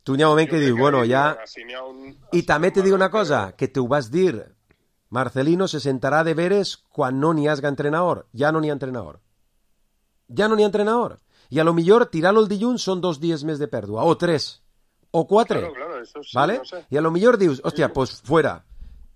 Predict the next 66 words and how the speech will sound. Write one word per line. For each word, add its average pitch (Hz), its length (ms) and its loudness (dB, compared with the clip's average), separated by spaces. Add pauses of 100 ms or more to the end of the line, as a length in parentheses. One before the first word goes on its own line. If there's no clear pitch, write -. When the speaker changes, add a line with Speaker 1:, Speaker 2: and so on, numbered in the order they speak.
Speaker 1:
Fuera. 190 400 0 (840)
Ja 139 220 0 (100)
no 127 160 2
puc 143 160 -4
més, 98 300 -8 (100)
tinc 139 160 -4
que 139 80 -4
sentar-me 104 460 -8 (100)
i 120 80 -12
tinc 139 100 -2
que 143 60 -2
arreglar-ho 139 460 0
ja. 127 240 -2
Speaker 2:
Claro, - 120 -8
Speaker 1:
I 117 60 -8
si - 160 -10
pot 165 160 0
ser 185 80 0
el 175 60 0
Speaker 2:
això 160 60 -4
ho - 20 -2
tinc 156 100 -2
Speaker 1:
dilluns, 202 240 0
Speaker 2:
que 170 60 -8
Speaker 1:
que 160 80 -6
Speaker 2:
arreglar 151 320 -12
ja. 123 120 -16
I 127 60 -14
Speaker 1:
claro. 113 240 -2
Speaker 2:
si, 127 120 -12 (120)
i 254 80 -16
si, - 140 -16 (320)
claro, 170 240 -10
però 139 100 -16
si 139 100 -14
anem 143 220 -12
al 170 100 -10
Wanda 135 300 -14
i 110 80 -20
si 147 160 -20
no 180 80 -14
anem 175 160 -16
a 143 80 -14
perdre, 113 340 -20
pues 104 140 -20
bueno, 117 300 -18 (240)
que 104 100 -18
vaig 113 160 -12
a 120 80 -10
Tena 135 300 -12
i 160 40 -16
que 143 140 -12
faig 127 160 -18
el 127 140 -16
que 123 100 -20
puga. 113 220 -20 (180)
Speaker 1:
Claro, 220 320 0
Speaker 2:
I 180 80 -6
Speaker 1:
però 175 160 4
al 170 60 0
Wanda 208 240 0
Speaker 2:
igual 196 180 2
Speaker 1:
jo 165 60 -6
Speaker 2:
és - 20 -8
Speaker 1:
que, - 80 -8
jo, - 60 -12